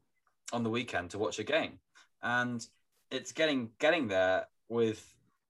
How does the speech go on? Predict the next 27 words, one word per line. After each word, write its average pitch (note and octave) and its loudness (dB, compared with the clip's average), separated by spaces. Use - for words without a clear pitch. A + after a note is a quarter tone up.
F - -2
one G#2 0
was A2 -4
the A2 -6
fringest C3 -4
of G#2+ -6
fringe B2 -6
sports - -6
fifteen, G#2+ -8
twenty G2 -4
years G#2+ -2
ago, F2+ -6
where F2+ -4
people G2+ -4
would F#2+ -4
just G#2 -4
say G2+ -2
to G2 -10
you, F#2 -10
"Did A2 -2
you G#2+ -2
mean G#2 0
nascar?" F2+ 0
Whereas A2+ 2
now, A2 4
even C#3 2
in A#2+ -2